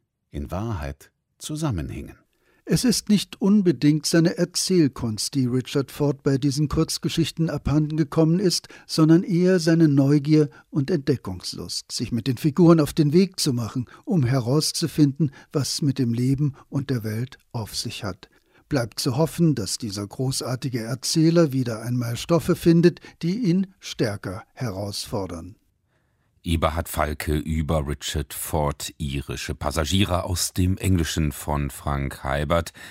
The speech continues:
Speaker 3: Hansa Berlin, zweihundertachtundachtzig Seiten, zweiundzwanzig Euro.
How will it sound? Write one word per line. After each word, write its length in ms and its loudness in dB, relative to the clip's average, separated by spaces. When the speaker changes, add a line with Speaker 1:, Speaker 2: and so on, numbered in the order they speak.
Speaker 3:
Hansa 360 -6
Berlin, 340 -2
zweihundertachtundachtzig 1300 -8
Seiten, 400 -6
zweiundzwanzig 1120 -6
Euro. 500 -10